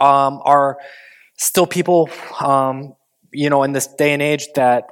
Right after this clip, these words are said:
different races, statuses, and genders, but God says that within the body of Christ, within the church and within heaven,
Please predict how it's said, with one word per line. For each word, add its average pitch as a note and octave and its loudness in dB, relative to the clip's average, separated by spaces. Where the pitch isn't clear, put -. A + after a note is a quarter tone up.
different D3+ -6
races, C#3+ 0
statuses, C#3 -2
and B2 -4
genders, C3+ -2
but - -8
God D3+ 4
says D3 -8
that C3+ -2
within C#3+ -8
the C3 -4
body D3+ 2
of D3+ -6
Christ, B2+ -2
within C3 -8
the B2 -4
church D#3+ -4
and C#3 -4
within C3 -4
heaven, B2+ -4